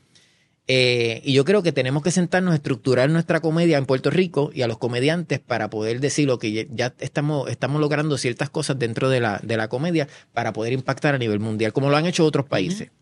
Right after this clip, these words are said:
Speaker 2: Sí, tienen unas características y tú no se las puedes quitar. Es como tú quitarle a Druxila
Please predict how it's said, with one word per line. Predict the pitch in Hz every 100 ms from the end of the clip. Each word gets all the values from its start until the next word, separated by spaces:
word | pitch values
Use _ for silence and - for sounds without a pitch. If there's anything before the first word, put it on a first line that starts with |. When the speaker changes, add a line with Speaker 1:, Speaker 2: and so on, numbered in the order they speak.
| _ _ _
Speaker 2:
Sí, | - 202
tienen | 254 226
unas | 196 208
características | 233 233 208 202 170 208 185 156
y |
tú | 147
no | 151
se | 185
las | 160
puedes | 185 160
quitar. | 147 180
Es | 214
como | 190 185
tú | 180 170
quitarle | 180 175 180
a | 180
Druxila | 180 - 254 196 202